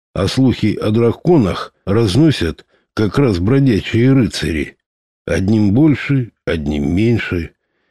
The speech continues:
Даже если слух дойдёт до Иланы, по дороге так исказится, что никто ему не поверит. А Сельма собирается кастрировать мужика.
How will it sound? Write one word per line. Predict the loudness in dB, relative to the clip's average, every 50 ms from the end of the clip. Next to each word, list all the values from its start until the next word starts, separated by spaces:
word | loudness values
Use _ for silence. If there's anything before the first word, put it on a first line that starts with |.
| _ _ _ _ _ _ -8
Даже | -4 -2 0 0 2 2
если | 2 2 2 0 0 0 0 0
слух | 0 2 2 2 2 2 2
дойдёт | 2 2 2 2 2 2 2 2 0 0
до | 0 2 2
Иланы, | 4 4 4 2 2 0 -2 -4 -6 -8 -10 _ _ _ _ -4
по | -2 0
дороге | 0 2 2 2 2 2 2 0 -2
так | 0 0 -2 -2 0
исказится, | -4 -6 -6 -4 -4 -2 0 0 0 0 -2 -2 -4 -4 -4 -4 -6 -8 _ _ _ _ _ _ _
что | -16 -14 -8 -2 0 2 2
никто | 2 2 0 -2 0 2 2 2 0 -2 -8 -20 _ -4
ему | -2 0 2 4 4 4
не | 2 2 0
поверит. | 0 0 0 2 2 2 2 0 -2 -2 -4 -6 -8 -12 _ _ _ _ _ _ _ _ _ _ _
А | -6 -4 -4
Сельма | 0 2 2 4 4 2 2 0 -4 -6 _ _ _ _ _ -14
собирается | -8 -4 -2 0 0 2 2 2 2 0 0 -2 -4 -6 -6
кастрировать | -4 -4 -4 -4 -4 -2 0 0 2 2 0 -2 -4 -4
мужика. | -4 -4 -4 -4 -6 -8 -6 -4 -4 -4 -4 -6